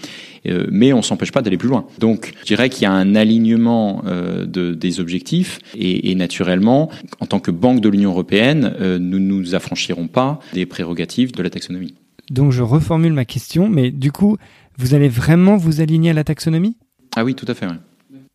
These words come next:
Speaker 2: J'ai l'impression que certaines sociétés de gestion qui ont des fonds durables ou des fonds à impact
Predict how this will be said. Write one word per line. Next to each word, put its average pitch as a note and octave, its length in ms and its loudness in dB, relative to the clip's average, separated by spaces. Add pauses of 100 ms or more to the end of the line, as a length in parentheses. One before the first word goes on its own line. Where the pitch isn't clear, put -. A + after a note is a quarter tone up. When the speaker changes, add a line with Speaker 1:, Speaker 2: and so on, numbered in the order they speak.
(140)
Speaker 2:
J'ai D3 200 4
l'impression G#3 640 2
que D3+ 160 2
certaines F#3+ 400 0
sociétés F3 420 -2
de C#3+ 60 -2
gestion E3+ 600 2
qui D3+ 200 -2
ont D3+ 100 2
des C3 140 2
fonds E3 380 0
durables C#3+ 480 0
ou B2+ 40 -4
des A#2+ 140 -2
fonds D3+ 320 -2
à A#2+ 40 2
impact A#2+ 520 0